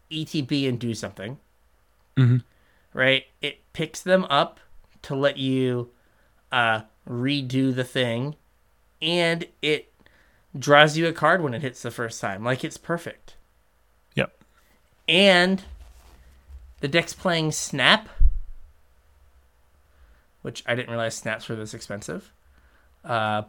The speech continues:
Speaker 1: but, right, so, like, you can attack and they can block your Moon Circuit Hacker and not your other creature. You can snap your Moon Circuit Hacker back to your hand.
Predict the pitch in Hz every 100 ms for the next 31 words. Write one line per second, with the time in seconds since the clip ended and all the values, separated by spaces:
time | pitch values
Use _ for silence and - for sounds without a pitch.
0 | - 170 135 139 - _ _ - - -
1 | - _ _ - 151 135 156 147 139 -
2 | 185 156 175 156 - 147 160 165 156 143
3 | - 131 120 127 139 - 139 127 127 123
4 | 131 123 117 117 113 131 123 - 120 113
5 | 104 _ - 127 135 123 120 127 131 -
6 | 113 - 117 117 _ - 139 139 135 -
7 | 143 143 135 - 131 131 135 143 127 127
8 | 120 123 123 110 117 113 127 113 113 113
9 | 143 185